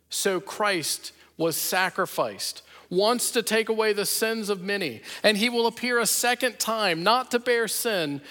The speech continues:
but to bring salvation to those who are waiting for him." So my question is, who are you looking for for your deliverance? Who is the king of your life,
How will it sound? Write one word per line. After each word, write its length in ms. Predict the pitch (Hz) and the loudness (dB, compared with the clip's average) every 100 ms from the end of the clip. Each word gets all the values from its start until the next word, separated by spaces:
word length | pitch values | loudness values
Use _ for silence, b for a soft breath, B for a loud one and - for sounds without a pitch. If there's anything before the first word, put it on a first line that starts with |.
| B - | B -2
but 140 | 180 | -2
to 80 | 175 | 0
bring 220 | 185 180 | -2 -2
salvation 920 | - 170 160 156 175 175 - 139 107 - B _ | -2 -2 -2 0 -2 0 -2 -6 -8 -16 B _
to 100 | 156 | -4
those 480 | 135 156 139 123 - | 0 0 0 -4 -4
who 100 | 147 | -4
are 100 | 131 | -4
waiting 320 | 135 139 131 | -4 -6 -6
for 220 | 107 123 | -6 -8
him." 240 | 117 107 98 _ _ _ _ _ _ B B - | -8 -12 -14 _ _ _ _ _ _ B B -6
So 140 | 151 | -4
my 160 | 143 143 | -2 -4
question 500 | - 180 175 180 160 | -2 -4 -2 -4 -2
is, 600 | 160 110 - - - - b b b _ _ | -2 -4 -8 -8 -8 -12 b b b _ _
who 180 | 190 202 | -2 -2
are 80 | 180 | -2
you 160 | 160 | -4
looking 360 | 151 165 170 143 | -4 -4 -4 -6
for 440 | 156 139 123 117 - - | -4 -2 -2 -6 -16 -16
for 140 | - 143 | -6 -4
your 120 | 135 | -2
deliverance? 840 | 139 139 143 135 98 - - - - B B | -2 -4 -4 -6 -6 -8 -6 -8 -14 B B
Who 220 | 233 240 | 0 2
is 200 | 220 165 | 0 0
the 120 | 196 | -4
king 720 | - - 208 208 165 135 123 - B B B B _ _ _ _ - | -4 -6 -2 -2 -2 -4 -8 -12 B B B B _ _ _ _ -4
of 160 | 151 | -2
your 180 | 175 185 | 0 0
life, 640 | 151 113 98 - - - | -2 -4 -8 -16 -18 -20